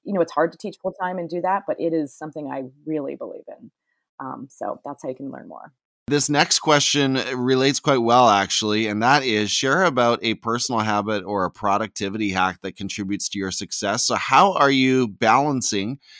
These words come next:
Speaker 2: your full-time teaching responsibilities and your work with other schools? Is there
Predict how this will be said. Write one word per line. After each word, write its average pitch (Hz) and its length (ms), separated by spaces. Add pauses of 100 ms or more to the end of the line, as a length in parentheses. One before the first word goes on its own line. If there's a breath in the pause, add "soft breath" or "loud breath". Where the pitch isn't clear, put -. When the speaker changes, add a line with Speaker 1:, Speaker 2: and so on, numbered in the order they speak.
(240 loud breath)
Speaker 2:
your 107 380
full-time 131 460
teaching 120 340
responsibilities 92 1080
and 101 320
your 92 300
work 101 340
with 98 240
other 101 260
schools? 113 600
Is 98 140
there 104 360